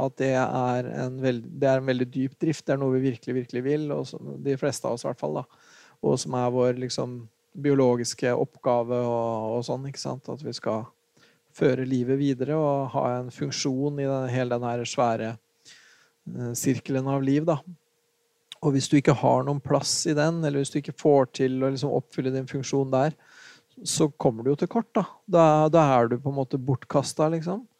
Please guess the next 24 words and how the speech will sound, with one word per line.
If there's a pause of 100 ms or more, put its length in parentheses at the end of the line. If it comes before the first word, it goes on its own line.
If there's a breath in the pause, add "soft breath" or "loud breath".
(360 soft breath)
Hvis
man, (100)
eh,
hvis
man
virkelig
vil
skru
det
til. (600 soft breath)
Og
det, (680)
det
går
jo
fint
an
å
se
det
sånn.
Jeg
tror
nok,